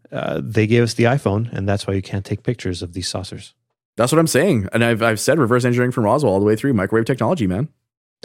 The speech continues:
Speaker 1: And they talked about this here, right? That th-, we have something like anti-grav that they've given us. Why haven't we used it yet?
Speaker 2: Exactly. Like, I'm waiting for, I, as I said before, I'm waiting to build my flying contraption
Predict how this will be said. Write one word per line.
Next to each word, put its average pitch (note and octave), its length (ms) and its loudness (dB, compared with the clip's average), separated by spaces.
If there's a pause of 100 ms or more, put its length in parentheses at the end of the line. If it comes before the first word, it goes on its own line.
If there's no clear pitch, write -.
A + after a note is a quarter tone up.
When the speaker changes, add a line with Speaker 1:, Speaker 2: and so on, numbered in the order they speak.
(300)
Speaker 1:
And E3 160 2
they F#3+ 60 6
talked A3+ 260 2
about B2+ 240 2
this C3 160 0
here, C#3+ 260 2
right? A#2+ 280 0
That G#2+ 200 -2 (260)
th-, - 100 -4
we A#2+ 160 4
have A2+ 180 4
something A#2+ 340 2
like G#2+ 320 0
anti-grav C3 720 0
that A#2 160 -4
they've A#2+ 180 0
given A#2+ 240 2
us. D3+ 220 -4
Why G#2+ 240 0
haven't A2 240 2
we G#2 80 -2
used G2 160 -4
it F#2 60 -4
yet? - 180 -6 (460)
Speaker 2:
Exactly. G2+ 580 -4
Like, A#2 160 0
I'm C#3+ 180 2
waiting D#3 200 2
for, D#3 160 -2
I, C3 120 4
as B2 180 2
I B2 40 2
said A2+ 140 -2
before, G#2 300 0
I'm A2 160 2
waiting A2 160 2
to G2 80 -8
build F2 200 -2
my F2+ 120 -4
flying F2+ 200 -6
contraption F2+ 480 -6